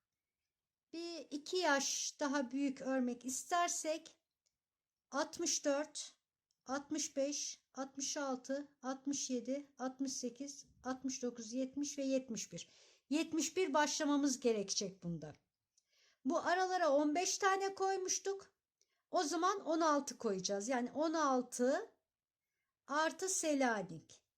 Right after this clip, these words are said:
On altı artı Selanik bu şekilde. Daha sonra yan kısımlarda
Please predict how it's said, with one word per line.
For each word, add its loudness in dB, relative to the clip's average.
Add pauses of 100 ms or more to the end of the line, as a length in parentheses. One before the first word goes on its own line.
(120)
On 0
altı 0 (180)
artı -2
Selanik 0
bu -8
şekilde. -6 (880)
Daha 4
sonra 2
yan 6
kısımlarda 4